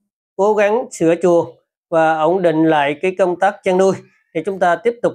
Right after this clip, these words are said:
công việc chăn nuôi. Còn hiện tại thì em nghĩ miền Trung và miền Nam của chúng ta, kể cả là một số anh chị nào còn heo ở khu vực miền Bắc thì chúng ta đang có cái sự chiến thắng về cái giá heo.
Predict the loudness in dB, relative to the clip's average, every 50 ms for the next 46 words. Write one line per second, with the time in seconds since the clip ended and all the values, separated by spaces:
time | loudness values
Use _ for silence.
0 | -4 -4 -4 -2 -2 -2 -4 -2 -2 0 2 2 0 0 -4 -10 _ _ _ -4
1 | -2 0 2 2 0 0 0 -2 -2 -2 -2 -2 0 0 2 2 2 0 0 0
2 | 0 -2 -2 0 0 2 2 2 2 0 0 0 0 2 2 2 2 0 -2 -4
3 | -6 -2 0 0 0 -2 -4 _ _ _ _ _ _ _ -6 -6 -2 -2 0 0
4 | 0 -2 -4 -6 -4 0 0 0 0 0 -2 -4 -4 -4 0 -2 -2 -2 0 -2
5 | -4 -2 0 0 2 2 2 0 0 -2 -6 -6 -6 -8 -4 -4 -4 -4 -4 -10
6 | -12 -10 -8 -6 -2 0 2 2 2 2 0 -4 _ _ _ _ _ _ -4 -2
7 | 0 0 0 0 0 -2 -4 -8 _ _ _ _ _ _ _ _ 0 2 2 2
8 | 2 2 -2 -6 -4 -4 -6 -6 -2 -2 -2 0 0 0 0 -2 -2 -4 -6 -6
9 | -6 -6 -4 -2 0 0 2 2 2 2 0